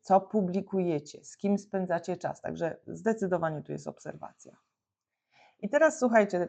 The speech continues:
prawda wyjdzie na jaw. Mamy dwa miecze odwrócone. Em, i ta karta mówi, że już niedługo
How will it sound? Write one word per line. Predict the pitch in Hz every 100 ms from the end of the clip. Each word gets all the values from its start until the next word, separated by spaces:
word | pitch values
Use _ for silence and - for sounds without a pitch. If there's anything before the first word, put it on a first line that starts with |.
| -
prawda | - 302 339 277 285 269
wyjdzie | 202 208 196 196
na | 180 156
jaw. | 95 92 202
Mamy | 208 208
dwa | 196 208
miecze | 196 196 185
odwrócone. | 175 170 170 - 151 147 170 240 _ _ _ _ _ _ _ _ _ _ _ _ _ _ _ -
Em, | 202 202 202 - _ _ _ _ _ _ -
i | 208
ta | 262 311
karta | 330 277 262 - 254 240 240 -
mówi, | 190 226 214 214
że | 208
już | 220 339 -
niedługo | 311 226 240 226 226 214 214